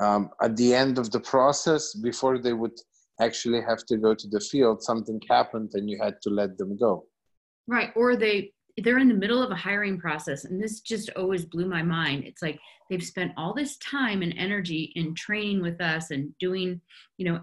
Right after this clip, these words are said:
Speaker 2: everything we've asked them to do. And we give them, you know, assign them a client, introduce them to the client.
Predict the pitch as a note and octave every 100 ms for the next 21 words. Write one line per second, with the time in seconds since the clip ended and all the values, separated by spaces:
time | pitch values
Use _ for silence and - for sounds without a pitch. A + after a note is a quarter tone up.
0 | - F3 G3 F#3+ F#3+ F#3 F#3+ E3 F3 -
1 | G3 F3 F3 E3+ E3+ F3 F#3 - - -
2 | F3+ E3+ F3 E3+ - - F#3 F#3 G3+ G3
3 | G3 - _ _ _ G3 E3 - E3+ -
4 | F3+ F#3+ G#3 G#3 - G3+ F#3+ F#3+ F3+ F3+
5 | E3+ F#3+ F3+ G3 - F#3 F3+ F3+ F3 F3
6 | E3+ F3 E3+